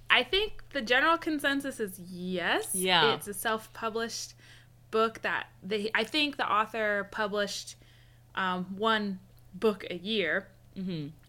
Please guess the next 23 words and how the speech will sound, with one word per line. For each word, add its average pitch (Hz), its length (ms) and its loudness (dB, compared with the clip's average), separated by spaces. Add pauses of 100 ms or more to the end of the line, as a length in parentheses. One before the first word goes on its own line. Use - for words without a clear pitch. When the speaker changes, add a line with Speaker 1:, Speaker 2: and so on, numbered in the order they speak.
(100)
Speaker 1:
um, 196 300 0
but 202 320 2
didn't 254 340 -2
really 214 600 0 (300)
have 220 300 4
a 190 40 -4
huge 202 380 -4
following. 208 480 -2
I 190 80 0
think 320 220 -2
it 294 100 0
was 247 140 -2
discovered 202 640 -2
by 180 220 -4
someone 208 320 -6
on 190 100 -4
the 185 80 -6
Something 185 380 -10
Awful 175 260 -8
Speaker 2:
Mm-hmm. 185 100 -10
Speaker 1:
forums, 202 600 -4 (580)
and 190 180 -4
they 185 280 -2